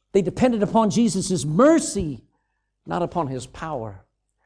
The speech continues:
So in Matthew chapter five, verse seven, Jesus is promising that God will have compassion,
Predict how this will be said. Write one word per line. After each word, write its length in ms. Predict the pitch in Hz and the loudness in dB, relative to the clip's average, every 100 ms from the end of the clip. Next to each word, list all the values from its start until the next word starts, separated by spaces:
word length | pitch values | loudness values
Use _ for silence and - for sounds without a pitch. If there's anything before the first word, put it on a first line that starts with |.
| _ - | _ -8
So 360 | - 302 175 | 2 2 2
in 240 | 202 196 226 | 0 -2 -2
Matthew 320 | 320 349 330 | -2 -2 -2
chapter 520 | - 294 285 - 285 | -2 -4 -4 -8 -10
five, 380 | - 196 180 156 | -6 -4 -2 -2
verse 220 | 202 262 | 0 -2
seven, 500 | - 208 165 147 170 | -4 -6 -6 -6 -8
Jesus 540 | 123 262 302 311 262 | -2 0 0 0 -6
is 100 | 196 | -8
promising 540 | - 240 262 262 254 262 | -6 -2 0 -2 -2 -2
that 160 | 196 | -2
God 400 | 151 226 285 233 | -4 -2 0 0
will 160 | 196 165 | -4 -6
have 400 | - 285 285 208 | -4 0 0 0
compassion, 800 | 208 185 - 320 330 - 151 175 | -10 -4 0 2 0 -4 -10 -10